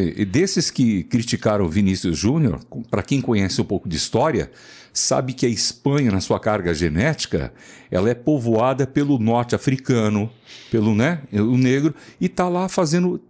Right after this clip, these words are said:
Speaker 2: tá cego, fazendo um
Speaker 1: Cego.
Speaker 2: absurdo.
Speaker 1: É, a gente vai precisar lembrar de uma coisa simples. O, o mundo está no maligno, tá? De novo, a gente não pode cair num lugar, num lugar, numa vala comum de ficar com ódio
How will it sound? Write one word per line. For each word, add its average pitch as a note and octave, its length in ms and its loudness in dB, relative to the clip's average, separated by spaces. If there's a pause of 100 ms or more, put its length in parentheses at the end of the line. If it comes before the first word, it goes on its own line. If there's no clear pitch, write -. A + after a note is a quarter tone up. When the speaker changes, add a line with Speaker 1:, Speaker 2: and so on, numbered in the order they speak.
(100)
Speaker 2:
tá F3+ 120 0
cego, A#2+ 760 0
fazendo A#2 440 -2
um D3+ 40 -2
Speaker 1:
Cego. D3 80 0
Speaker 2:
absurdo. E2 680 -4
Speaker 1:
É, A2+ 200 -2 (240)
a B2+ 180 -2
gente C3+ 240 -4
vai F3 100 0
precisar - 220 -4
lembrar C#3 320 -2
de C3 80 -6
uma C3+ 160 -4
coisa C3+ 240 -4
simples. - 560 -10 (100)
O, A#2+ 360 -6
o A2 40 -4
mundo A2+ 400 -2
está B2 320 -4
no A#2+ 120 -4
maligno, F2 560 -10 (400)
tá? A#2 240 -8 (360)
De A2+ 200 -2
novo, A2 760 -2
a F#2 120 -6
gente F#2+ 280 -6
não A#2+ 200 -2
pode A#2+ 480 -4
cair A2 560 -4
num G2+ 200 -4
lugar, F#2+ 600 -4 (360)
num G#2+ 180 -2
lugar, G#2+ 260 -4
numa A2+ 320 0
vala A2+ 400 -4
comum G#2 580 -4
de G2 160 -4
ficar - 460 -6
com A2 300 -4
ódio C#3+ 520 -2